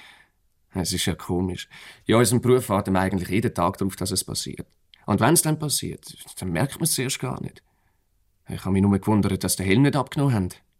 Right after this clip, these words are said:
Und nachher ist sowieso alles viel zu schnell gegangen.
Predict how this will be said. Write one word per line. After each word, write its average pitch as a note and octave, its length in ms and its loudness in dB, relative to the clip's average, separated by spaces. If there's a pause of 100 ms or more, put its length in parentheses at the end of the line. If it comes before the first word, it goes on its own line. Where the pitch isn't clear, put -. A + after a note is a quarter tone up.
(340)
Und F#2 200 -6
nachher G2 280 0
ist F#2+ 120 4
sowieso G2+ 360 0
alles G2+ 220 -2
viel G2 160 0
zu - 80 -4
schnell G2 180 2
gegangen. G2+ 360 -6